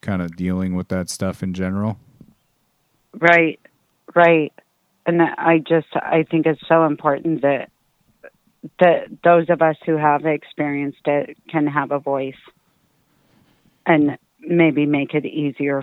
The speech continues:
Speaker 2: for other people who are, are going through that and feel like they don't have a voice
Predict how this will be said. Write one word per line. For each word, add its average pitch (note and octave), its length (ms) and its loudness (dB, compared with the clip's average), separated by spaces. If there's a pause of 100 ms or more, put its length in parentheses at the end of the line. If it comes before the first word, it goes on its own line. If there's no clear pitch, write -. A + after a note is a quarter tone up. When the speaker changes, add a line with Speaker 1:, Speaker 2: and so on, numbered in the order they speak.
Speaker 2:
for - 200 -2
other D3 200 -2
people D3+ 540 -4 (220)
who D#3 280 0
are, D3 420 -2 (1040)
are E3+ 160 4
going D3+ 360 2
through D#3+ 300 0
that C#3 380 0 (360)
and C3+ 520 -2 (1700)
feel F#3 160 6
like D#3 220 4
they D#3 100 2
don't D#3 280 0
have C#3+ 180 -4
a C3+ 80 -4
voice C3 260 -6